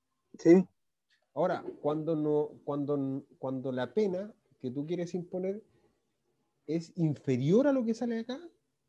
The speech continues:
Speaker 2: es multa.
Speaker 1: Ah, ya.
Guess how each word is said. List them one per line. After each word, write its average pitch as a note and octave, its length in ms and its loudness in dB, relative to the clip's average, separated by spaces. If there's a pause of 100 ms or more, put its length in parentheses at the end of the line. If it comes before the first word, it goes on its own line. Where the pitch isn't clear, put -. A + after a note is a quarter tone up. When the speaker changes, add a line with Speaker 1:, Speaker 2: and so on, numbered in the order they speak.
(760)
Speaker 2:
es C#3+ 100 -6
multa. C3+ 380 -4 (2250)
Speaker 1:
Ah, C#3 440 6
ya. A#2 280 -2